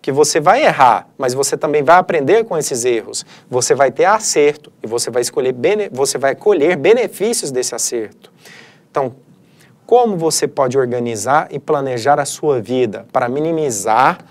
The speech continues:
possíveis impactos negativos e provocados por uma decisão mal tomada? <clears throat> Como você pode estar fazendo isso?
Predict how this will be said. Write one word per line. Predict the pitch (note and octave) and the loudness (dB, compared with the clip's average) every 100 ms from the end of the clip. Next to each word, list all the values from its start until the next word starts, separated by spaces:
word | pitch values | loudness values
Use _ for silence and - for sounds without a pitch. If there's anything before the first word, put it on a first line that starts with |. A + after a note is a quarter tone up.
| _ _ | _ _
possíveis | - D#3 - A3+ G3+ F3+ | -6 -4 -2 0 0 0
impactos | D#3+ D#3+ D#3+ C#3+ F3 D3 C3+ - - - | 0 0 2 2 0 -4 -4 -4 -10 -10
negativos | D3 D3 C#3 - B2+ B2 - C#3 C#3+ F#3+ A3+ - | -4 -4 -4 -10 -6 -6 -6 -2 0 0 -2 -4
e | F3 D#3+ D#3 D3 | -4 0 0 0
provocados | F#3+ F#3 F#3+ F#3+ E3+ C3 - - - _ | 0 2 2 6 6 6 0 -14 -20 _
por | D#3+ | 2
uma | D3 D3 | 4 2
decisão | C3+ E3 - C#3 D#3 | 0 -2 -2 -2 -2
mal | D#3 C#3+ D#3 - - | 0 -2 -4 -14 -2
tomada? | C#3 B2+ A#2 G#2 G#2+ - - | 0 2 0 -2 -6 -12 -6
<clears throat> | D3+ C#3 G#2+ _ _ _ _ _ _ _ - - - | -6 -6 -10 _ _ _ _ _ _ _ -20 -12 4
Como | A3 A3 | 4 6
você | G3+ | 2
pode | E3+ E3 | 2 2
estar | D#3 | 0
fazendo | - C#3 C#3 C3+ | 0 0 0 -2
isso? | A#2 A2 - - | -4 -6 -10 -12